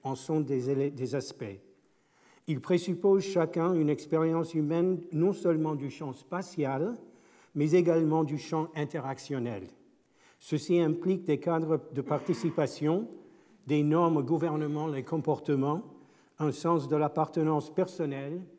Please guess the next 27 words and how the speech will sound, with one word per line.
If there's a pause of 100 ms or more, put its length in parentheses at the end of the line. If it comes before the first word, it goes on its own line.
(340)
et
la
singularité
de
toute
interaction
particulière. (1900)
L'usage
technique,
par
contre, (200)
dans
la
philosophie (280)
de
l'école
de
Kyoto, (800)
va
s'approprier
de
la
forme
basho
du
langage (100)
ordinaire,